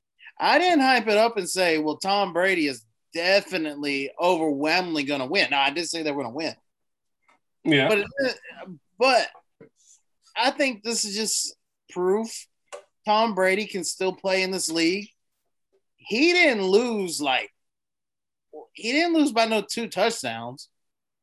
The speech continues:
Speaker 1: I think, and he was able to do that without his best weapons out on the field.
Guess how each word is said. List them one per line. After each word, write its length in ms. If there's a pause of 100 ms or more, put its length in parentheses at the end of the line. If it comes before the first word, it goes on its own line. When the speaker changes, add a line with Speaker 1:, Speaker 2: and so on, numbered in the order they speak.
(880)
Speaker 1:
I 120
think, 400 (580)
and 220
he 200
was 140
able 200
to 100
do 220
that 400 (200)
without 480
his 220
best 360
weapons 380
out 200
on 140
the 160
field. 440